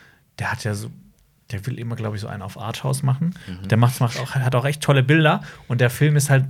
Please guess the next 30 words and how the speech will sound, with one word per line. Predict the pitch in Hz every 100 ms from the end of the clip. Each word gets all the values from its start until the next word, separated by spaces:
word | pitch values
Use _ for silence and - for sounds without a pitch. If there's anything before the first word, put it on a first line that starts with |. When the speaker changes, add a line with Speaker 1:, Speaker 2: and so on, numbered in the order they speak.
| 127
Speaker 1:
sehr | 107 131 131
stilisiert. | - 131 120 104 113 104 - - -
Speaker 2:
Hm. | 117 92 87
Speaker 1:
Ähm, | 120 117 113 110 107 110 120 - _
aber | 117 117 120
mir | 120
gefällt | 117 120 117 113
der | 110
trotzdem | 98 123 - 113 101
extrem | 104 - 113 107
gut. | 101 101
Speaker 2:
Okay. | 135 131 - - - -
Also | - 107
kann | 127
man | 113
mal | 104
angucken. | 80 92 - 104 - _ _ _ _
Speaker 1:
Ich | 117
hab | 123
den | -
schon | -
Speaker 2:
Weil | 120 107
Speaker 1:
zwei, |
dreimal | 135 147 143
gesehen, | 135 147
der | 147
gefällt | 131 131 131
mir | 120
ziemlich | - 120 -
gut. | 117